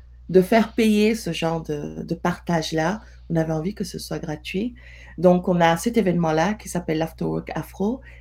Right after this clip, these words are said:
Il y a aussi, euh, les workshops afro que nous faisons et qui correspondent plus, au fait, à des savoir-faire qu'on partage. Par exemple, on a eu, euh,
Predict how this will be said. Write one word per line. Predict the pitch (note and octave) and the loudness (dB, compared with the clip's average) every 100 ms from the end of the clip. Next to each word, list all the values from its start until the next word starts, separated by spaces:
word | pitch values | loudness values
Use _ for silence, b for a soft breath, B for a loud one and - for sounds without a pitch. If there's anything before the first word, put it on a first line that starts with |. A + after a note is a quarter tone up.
| B | B
Il | F3 | 2
y | |
a | F3 F3 | 4 4
aussi, | F3 - - A3+ A3 | 0 -10 -6 -2 0
euh, | F3 D#3+ D#3+ | 2 0 -2
les | E3 | 0
workshops | D#3+ D#3+ - - G#3 - - - - | 0 0 -2 -2 -2 -4 -14 -20 -10
afro | - E3+ - F#3 | -8 -6 -2 0
que | A3 | 0
nous | G3+ | -2
faisons | F3+ E3+ D#3+ F3 C4 B B B B - | -2 -4 -4 -4 -4 B B B B -8
et | F3+ | -6
qui | G#3+ | 0
correspondent | G3+ G3 F3+ G3 F3+ | 2 2 0 -2 -4
plus, | - C#4 - | -2 -6 -2
au | G3 | -4
fait, | F3+ G3+ - | -2 -4 -4
à | E3+ D#3 D3+ D#3 - - - - - - - - | -4 -4 -4 -8 -18 -20 -20 -20 -20 -20 -20 -16
des | E3 G3 | 0 2
savoir-faire | F#3 A#3 A3 G3+ F#3+ F#3 - F3 E3+ G#3+ - | 2 2 4 4 2 -2 -2 2 2 2 -4
qu'on | - F3+ | -10 -8
partage. | E3 - - C#3 - - B B B | -8 -10 -12 -12 -12 -18 B B B
Par | F#3+ | 2
exemple, | F3+ F#3 G#3 G#3 | 2 4 0 0
on | F3 | 0
a | D#3+ | 0
eu, | F#3+ G3 | 0 -2
euh, | D#3 D3 D3+ | -2 -6 -8